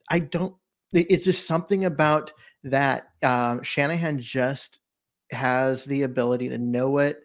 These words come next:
Sean McVay is gonna do and counter it before it happens. Uh, and it's just uncanny. And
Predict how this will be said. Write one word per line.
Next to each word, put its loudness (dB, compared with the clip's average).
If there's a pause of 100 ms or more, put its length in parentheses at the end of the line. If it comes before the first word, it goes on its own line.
(320)
Sean -2
McVay -2
is -6
gonna -4
do -4 (260)
and -4
counter -4
it -8
before 0
it -4
happens. -6 (400)
Uh, 0 (120)
and 0
it's -6
just -8 (840)
uncanny. -6 (420)
And -4